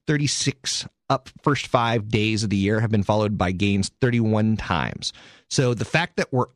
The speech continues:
up, there is, in theory, an eighty-six percent chance of a good year.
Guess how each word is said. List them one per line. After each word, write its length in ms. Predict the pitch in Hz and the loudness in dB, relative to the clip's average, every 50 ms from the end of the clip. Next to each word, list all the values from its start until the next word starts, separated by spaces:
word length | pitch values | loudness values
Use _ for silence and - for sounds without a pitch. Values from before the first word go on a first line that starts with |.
| _ _ | _ _
up, 340 | 143 170 160 101 - _ - - - - _ _ _ _ _ _ _ _ _ _ _ _ _ _ _ _ | 0 0 0 -2 -4 _ -16 -16 -16 -20 _ _ _ _ _ _ _ _ _ _ _ _ _ _ _ _
there 160 | 135 131 127 | 0 2 2
is, 220 | 131 123 107 - _ _ _ _ _ _ | 2 0 -2 -4 _ _ _ _ _ _
in 220 | 160 151 143 120 - - - - - | 0 0 0 0 -4 -12 -14 -14 -2
theory, 340 | - 208 208 208 208 202 170 | 0 2 2 2 2 2 2
an 80 | 147 139 | 0 0
eighty-six 440 | 123 143 151 156 151 - - 151 - | 0 -2 0 0 0 -2 -2 -4 -4
percent 420 | - _ 131 120 - 139 123 117 | -4 _ -2 0 0 -2 -2 -2
chance 640 | - - - - 139 123 110 78 - - - - - _ _ _ _ _ _ | -2 -2 0 0 0 -2 -2 -6 -10 -8 -8 -8 -8 _ _ _ _ _ _
of 80 | - 104 | -2 -2
a 60 | 113 | 0
good 200 | 92 110 110 98 | 0 0 0 2
year. 300 | 101 110 101 85 69 - | 2 2 2 0 -2 -4